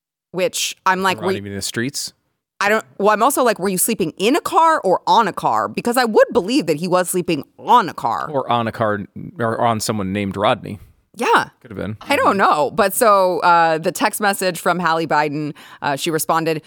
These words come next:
Speaker 1: "You have lost your mind, Hunter. I'm sorry I handled it poorly today, but you are in huge denial about yourself and your reality that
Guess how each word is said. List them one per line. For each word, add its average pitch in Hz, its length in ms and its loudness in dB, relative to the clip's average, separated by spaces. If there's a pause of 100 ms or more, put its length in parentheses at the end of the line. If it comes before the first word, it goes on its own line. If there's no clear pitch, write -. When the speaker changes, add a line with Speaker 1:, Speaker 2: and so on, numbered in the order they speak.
(160)
Speaker 1:
"You 196 140 0
have 175 140 2
lost 226 340 2
your 214 120 2
mind, 160 280 -2
Hunter. 143 460 -2
I'm 165 160 0
sorry 240 320 0
I 185 80 0
handled 180 320 -2
it 156 100 -2
poorly 156 340 -2
today, 143 220 -4
but 120 160 -6
you 202 160 -2
are 196 120 4
in 139 120 -4
huge 190 340 -4
denial 156 360 0
about 135 200 0
yourself 135 380 -4
and 143 140 -6
your 196 100 2
reality 139 500 0
that 143 140 -6